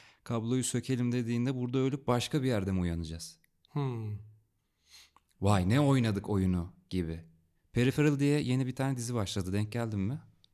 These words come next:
Speaker 2: Bahsettiler de daha izlemedim.
Speaker 1: Çok güzel, tavsiye ederim.
Speaker 2: İzlerim.
Speaker 1: Çok
Speaker 2: Ben
Speaker 1: ente-,
Speaker 2: de bir şey
Speaker 1: çok enteresan.
Speaker 2: tavsiye edeyim mi sana?
Speaker 1: Tabii ki.
Speaker 2: Abstract diye bir dizi var ya Netflix'te.
Speaker 1: Bu şey, e, bir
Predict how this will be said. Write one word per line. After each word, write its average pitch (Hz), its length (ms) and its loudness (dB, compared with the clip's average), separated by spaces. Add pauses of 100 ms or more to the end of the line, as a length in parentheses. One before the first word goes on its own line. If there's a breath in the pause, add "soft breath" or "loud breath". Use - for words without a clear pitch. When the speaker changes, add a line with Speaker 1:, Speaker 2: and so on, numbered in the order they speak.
(120)
Speaker 2:
Bahsettiler 160 600 -4
de 131 100 -6
daha 131 140 -6
izlemedim. 117 480 -8 (100)
Speaker 1:
Çok 95 260 -6
güzel, 87 220 -4
tavsiye 90 440 -6
ederim. 87 220 -8 (240)
Speaker 2:
İzlerim. 127 480 -6 (120)
Speaker 1:
Çok - 140 -2
Speaker 2:
Ben 160 160 4
Speaker 1:
ente-, 170 80 2
Speaker 2:
de 165 100 0
bir 156 40 0
şey 113 160 2
Speaker 1:
çok 107 100 2
enteresan. 98 320 4
Speaker 2:
tavsiye 92 240 0
edeyim 180 200 0
mi 143 80 0
sana? 123 280 -4
Speaker 1:
Tabii 101 120 0
ki. 143 60 4
Speaker 2:
Abstract 160 500 -2 (160)
diye 147 220 -4
bir 147 220 -6
dizi 139 200 -4
var 180 180 -4
ya 120 140 -6 (340)
Netflix'te. 123 580 -8 (640)
Speaker 1:
Bu 117 260 4
şey, 110 520 -2
e, 95 40 -4 (1200)
bir 104 180 -6